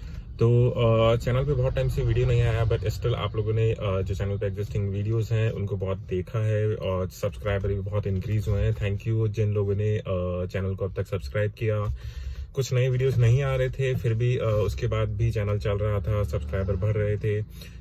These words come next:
तो सभी, अ, दर्शकों का मैं धन्यवाद करना चाहूँगा जिन लोगों ने भी चैनल को सब्सक्राइब किया है, जिन लोगों ने भी वीडियोज़ को वॉच किया है। आज से, अ, मैं कोशिश करूँगा कि, अ, इस वीक से, अ, वीडियोज़ रेगुलरली पहले की जैसे आना चालू हो जाएँ।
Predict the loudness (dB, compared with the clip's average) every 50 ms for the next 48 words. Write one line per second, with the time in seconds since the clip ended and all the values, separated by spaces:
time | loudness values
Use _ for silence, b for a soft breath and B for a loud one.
0 | -14 -4 0 2 4 4 4 4 2 0 -2 -8 -16 -16 -14 -12 -14 -12 -4 -2
1 | 0 2 2 0 -2 -4 -4 -2 0 2 2 2 2 2 2 2 2 0 2 2
2 | 0 0 0 -2 -2 0 2 2 2 2 2 2 2 2 2 0 0 0 -2 0
3 | 0 0 0 0 -2 0 0 0 0 2 2 2 2 2 2 2 2 2 0 0
4 | 0 0 0 0 -2 -2 -2 -2 -4 -4 -4 -2 -2 0 0 0 0 0 0 0
5 | 0 0 0 0 0 0 0 0 0 0 2 0 0 -2 -2 -4 -2 -2 0 0
6 | 0 0 0 0 0 0 0 0 0 -2 -2 -4 -4 -4 -4 -2 -2 0 -2 -2
7 | -4 B B B B B B B B B B B B B B B B B B B
8 | B 0 2 2 2 2 2 4 4 4 4 4 2 2 4 4 2 2 0 0
9 | 0 0 -2 0 0 0 0 2 2 0 0 0 -2 -2 -2 -2 0 0 2 2
10 | 0 0 0 -4 -6 -2 -2 -2 -2 -2 -2 -2 0 0 0 0 0 0 0 0
11 | 0 0 -2 0 0 0 0 0 -2 -2 -2 0 0 0 -2 -2 -2 -2 0 0
12 | 0 0 0 0 -2 0 0 -2 -2 -2 -2 -2 -2 0 0 0 2 2 2 2
13 | 2 2 0 -2 -4